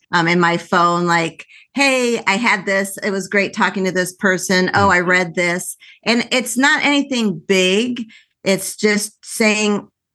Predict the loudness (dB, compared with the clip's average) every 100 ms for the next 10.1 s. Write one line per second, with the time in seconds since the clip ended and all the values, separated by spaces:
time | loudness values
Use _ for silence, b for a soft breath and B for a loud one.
0 | _ 0 4 4 2 -2 -4 0 2 2
1 | 2 0 0 -2 -6 -12 -18 _ 0 2
2 | 2 0 0 2 4 2 2 0 -2 -2
3 | -6 -2 -4 -2 0 2 0 -8 B B
4 | B 2 2 4 2 2 2 2 2 -4
5 | _ -14 -14 -14 -20 -6 -2 0 -2 -4
6 | -2 0 0 0 -6 -12 _ -2 2 2
7 | 0 -4 -2 0 0 -2 0 0 -2 -6
8 | 0 0 0 -2 -4 -2 -2 0 -2 -2
9 | -2 -2 -2 0 0 2 -2 -2 -4 -6
10 | -10